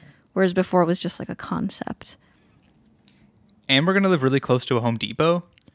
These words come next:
Speaker 1: Yes.
Speaker 2: Which means we can get all the gardening and <laughs> composting stuff really
Speaker 1: Mm-hmm.
Speaker 2: easily. So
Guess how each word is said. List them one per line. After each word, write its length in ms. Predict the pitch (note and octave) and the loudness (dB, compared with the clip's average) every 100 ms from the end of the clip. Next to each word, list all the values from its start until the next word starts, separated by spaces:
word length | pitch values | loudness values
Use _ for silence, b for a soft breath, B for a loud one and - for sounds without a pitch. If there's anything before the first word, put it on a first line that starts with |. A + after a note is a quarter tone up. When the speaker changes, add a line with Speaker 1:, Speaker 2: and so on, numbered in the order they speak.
| _ _ | _ _
Speaker 1:
Yes. 300 | - - - _ | -8 -8 -16 _
Speaker 2:
Which 160 | C3 C3 | -4 0
means 200 | A#2 A2+ | 0 0
we 120 | A2 | -4
can 140 | A#2+ | -4
get 280 | A2 G#2+ G#2+ | -2 0 0
all 80 | G#2+ | 0
the 80 | A2+ | -2
gardening 560 | G#2+ A2 A2 A2+ A2+ | -2 -4 -2 -2 -2
and 240 | A2+ B2+ - | -2 -4 -4
<laughs> 80 | |
composting 680 | A2+ A2 B2 - - - F3 | -4 -4 -10 -10 -12 -2 -2
stuff 540 | - - - D#3 - | -2 -6 0 0 2
really 220 | D#3+ C#3+ D#3+ | 2 4 2
Speaker 1:
Mm-hmm. 80 | - | 0
Speaker 2:
easily. 600 | C3+ C3 D#3 D3 D3 C#3 B F#3+ B B B B | -2 0 -2 2 2 0 B -18 B B B B
So 260 | - G#2 | -2 -2